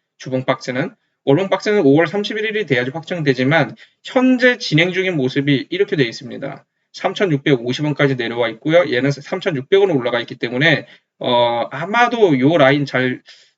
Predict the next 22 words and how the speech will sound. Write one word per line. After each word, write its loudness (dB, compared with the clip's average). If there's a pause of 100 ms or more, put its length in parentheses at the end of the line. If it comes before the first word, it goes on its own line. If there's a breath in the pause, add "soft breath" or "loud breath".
안 0
깰 4
것 -4
같다는 0
생각이 0
듭니다. -4
왜냐면 2 (1120 soft breath)
오늘 2
저가가 2
아마도 4
삼천육백오십 -2
원이었던 4
걸로 0
기억을 0
하는데 2
지금, -8 (500)
지금 -2
현재 2
모습은 0
이게 2
맞습니다. -4
이게. -10